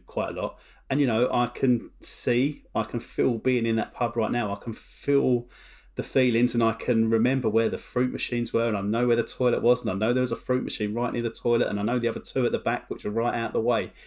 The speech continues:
And it's just incredible, 'cause not being a fruit machine player myself, I hadn't really put that much thought into it, but it is, it's amazing. And the other thing you said, which really struck me there, was you don't say that you were, or you didn't say that you were playing the machine, but you were using.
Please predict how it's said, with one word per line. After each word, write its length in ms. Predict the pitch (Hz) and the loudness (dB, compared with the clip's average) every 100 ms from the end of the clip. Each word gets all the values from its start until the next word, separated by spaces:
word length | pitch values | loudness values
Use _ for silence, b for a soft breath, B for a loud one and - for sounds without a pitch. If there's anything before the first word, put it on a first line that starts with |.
| B B B - | B B B -6
And 140 | 117 | -2
it's 100 | 120 | 0
just 160 | 160 147 | 0 0
incredible, 460 | 123 - 110 104 92 | 0 2 4 4 0
'cause 240 | - 131 | -4 0
not 160 | 175 - | 0 4
being 160 | 143 | 4
a 40 | 117 | 2
fruit 260 | - 127 | 2 2
machine 420 | 110 107 110 107 98 | 2 0 0 0 0
player 180 | 123 107 | -2 -2
myself, 280 | 98 135 | 0 0
I 40 | - | 0
hadn't 220 | 160 143 | 0 2
really 160 | 123 123 | 2 2
put 240 | - - | 0 0
that 180 | 120 123 | 0 2
much 260 | 113 - - - | 0 -2 -10 -2
thought 360 | 135 135 - - - | 4 4 4 -2 -2
into 260 | 139 - | 0 4
it, 300 | 156 160 - | 6 4 0
but 100 | - | 2
it 60 | 127 | 4
is, 180 | 104 - | 4 2
it's 180 | 123 123 | 0 2
amazing. 500 | 113 131 127 98 - | 2 2 0 -2 -2
And 160 | 120 | 0
the 140 | 120 127 | 0 0
other 220 | 160 190 | 0 -2
thing 280 | - 113 107 | 0 0 0
you 140 | 101 | 0
said, 280 | - 117 95 | -2 -2 -2
which 200 | 92 - | -6 -6
really 340 | 110 135 123 | -2 0 0
struck 420 | 123 - 113 - - | -6 -4 -4 -4 -8
me 60 | |
there, 220 | 104 95 | -6 -4
was 180 | 98 104 | -4 -4
you 80 | 110 | -6
don't 380 | 104 127 123 120 | -4 -2 -2 -2
say 320 | - 113 110 | -2 0 0
that 180 | 104 107 | 0 0
you 180 | 110 107 | 0 0
were, 200 | 104 - b b - | 0 -2 b b -4
or 100 | 123 | 0
you 140 | 104 | 0
didn't 240 | - 127 - | 0 -2 -4
say 220 | - 110 | -2 0
that 80 | 104 | 2
you 80 | |
were 60 | 110 | 0
playing 520 | - - 127 120 104 | 0 0 0 2 0
the 80 | 98 | -2
machine, 360 | 95 - 98 98 | -6 -8 -6 -6
but 120 | 110 | -4
you 140 | 113 | -4
were 40 | 104 | -2
using. 640 | 101 113 117 107 90 95 | -2 -2 -2 -4 -10 -12